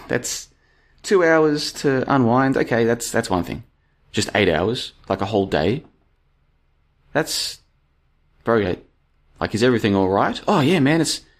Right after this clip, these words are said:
this is what I do with myself now. I binge watch mindless entertainment, and I'm proud of it." What a pathetic life. Alrighty, next comment coming to us. This is from the live stream chat. Media Bear.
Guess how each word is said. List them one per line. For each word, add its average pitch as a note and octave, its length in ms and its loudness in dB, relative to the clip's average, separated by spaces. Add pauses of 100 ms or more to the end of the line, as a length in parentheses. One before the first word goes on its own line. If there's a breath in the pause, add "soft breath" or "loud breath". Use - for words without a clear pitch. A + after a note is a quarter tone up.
(160 soft breath)
this G3+ 120 0
is C#3 100 2
what D#3 140 4
I F3 60 2
do G3+ 100 4
with F#3 80 2
myself A2+ 280 0
now. G2+ 120 0
I B2 80 2
binge D3+ 360 0
watch D#3+ 400 -4 (840)
mindless B2 540 2
entertainment, D3+ 500 -2
and A#2 120 0
I'm D3+ 100 2
proud E3+ 320 4
of G2 100 0
it." - 220 -6 (640)
What - 120 0
a F2+ 40 -2
pathetic - 440 -2
life. E2+ 200 -4 (1160 soft breath)
Alrighty, G3+ 920 4
next A#3 460 -2
comment E3 460 0
coming D#3 280 0
to D3 160 2
us. C#3+ 220 -2
This - 120 -2
is D3+ 60 -8
from C3 100 -2
the G#2 60 2
live A2+ 220 2
stream G2 240 -2
chat. - 280 -4
Media G#3+ 440 2
Bear. G3+ 580 0